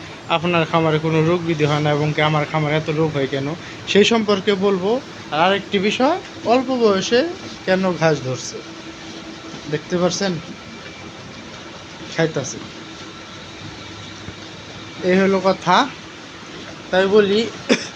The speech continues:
প্রথমে আপনি খামার করার আগে খামারটা পরিষ্কার পরিচ্ছন্ন রাখার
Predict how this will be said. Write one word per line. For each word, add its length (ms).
প্রথমে 400
আপনি 320
খামার 420
করার 300
আগে 360
খামারটা 540
পরিষ্কার 680
পরিচ্ছন্ন 520
রাখার 340